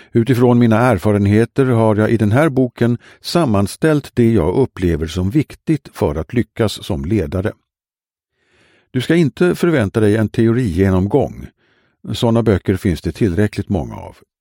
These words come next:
Mitt syfte är att ge dig energi, konkreta verktyg och tid att reflektera.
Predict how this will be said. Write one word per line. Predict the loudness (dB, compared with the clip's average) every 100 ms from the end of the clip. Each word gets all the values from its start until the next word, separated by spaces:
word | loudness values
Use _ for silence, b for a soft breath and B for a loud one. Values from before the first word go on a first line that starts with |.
| -2
Mitt | -2 -2
syfte | -2 -2 -2 -4 0
är | 0 0
att | 0
ge | 0 0
dig | 2 0 -2 -2
energi, | -2 -2 -4 0 0 0 -10 _ b b b b -4
konkreta | -2 -2 -2 0 0 0 2
verktyg | 2 0 -4 -2 0 0 -6 _ _ _
och | -4 -4 -6
tid | -2 0 0 -2
att | -6 -4 -6
reflektera. | -4 -8 -4 0 2 0